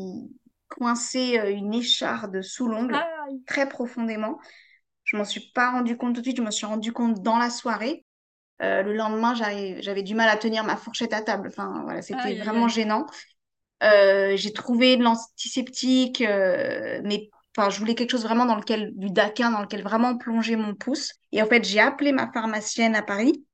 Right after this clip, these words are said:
Speaker 1: qui m'a dit, « Trempe, fais des bains d'eau avec du sel. » Et, euh, ça s'est avéré extrêmement efficace. C'est vrai qu'en trempant mon pouce, pourtant, je faisais des poupées, euh,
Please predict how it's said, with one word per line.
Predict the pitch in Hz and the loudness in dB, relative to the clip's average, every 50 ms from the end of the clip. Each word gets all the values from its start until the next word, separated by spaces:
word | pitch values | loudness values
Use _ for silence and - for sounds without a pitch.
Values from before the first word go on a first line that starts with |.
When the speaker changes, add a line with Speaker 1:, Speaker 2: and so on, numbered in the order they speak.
| _ _ _ | _ _ _
Speaker 1:
qui | - 240 | -2 0
m'a | 220 220 220 220 | 2 4 4 2
dit, « | 208 196 220 240 247 240 247 - | 2 2 2 2 2 0 -2 -8
Trempe, | - - 285 277 269 262 254 | -8 -2 0 0 0 0 -2
fais | - - 277 247 | 0 0 0 2
des | 233 247 240 | 0 -2 -2
bains | 202 202 247 247 247 240 220 | 0 0 0 2 2 0 -4
d'eau | 196 190 185 180 180 180 233 254 262 262 262 254 233 - - - - | -4 -8 -12 -12 -4 0 4 4 6 6 6 4 2 0 -4 -6 -4
avec | - 202 208 208 180 | -2 -2 -2 -2 -4
du | 175 175 | -4 -4
sel. » | - - 220 247 330 - - _ _ _ _ _ _ | 2 2 4 4 4 2 -2 _ _ _ _ _ _
Et, | 202 208 196 185 151 | 0 2 4 4 4
euh, | 143 190 | 4 4
ça | 190 - 208 | 2 -2 -4
s'est | 208 - - 220 208 | -6 -4 0 4 4
avéré | 202 196 196 208 208 208 208 208 - - | 4 4 2 0 -2 -2 -4 -4 -4 -4
extrêmement | 277 269 - - 277 262 254 240 | -4 -4 -2 0 2 4 4 4
efficace. | 240 233 - - - 233 233 233 | 2 0 -2 -2 -2 -2 -2 -2
C'est | - 202 | -4 -6
vrai | - | -6
qu'en | - 196 190 | -6 -6 -8
trempant | 190 - - - 262 262 254 254 269 254 254 | -8 -8 -4 -2 0 0 2 2 2 2 2
mon | 254 240 233 233 | 2 2 0 0
pouce, | 233 - 262 269 262 - | 0 0 -2 -4 -4 -4
pourtant, | - - - 226 226 | -10 -10 -6 -6 -6
je | 226 - | -6 -6
faisais | - 220 196 196 190 | -6 -4 -4 -2 -2
des | 190 190 190 | -4 -4 -8
poupées, | - - 202 196 202 233 226 220 220 202 | -8 -12 -16 -10 -6 -4 -4 -2 -2 -4
euh, | 190 185 185 | -4 -4 -6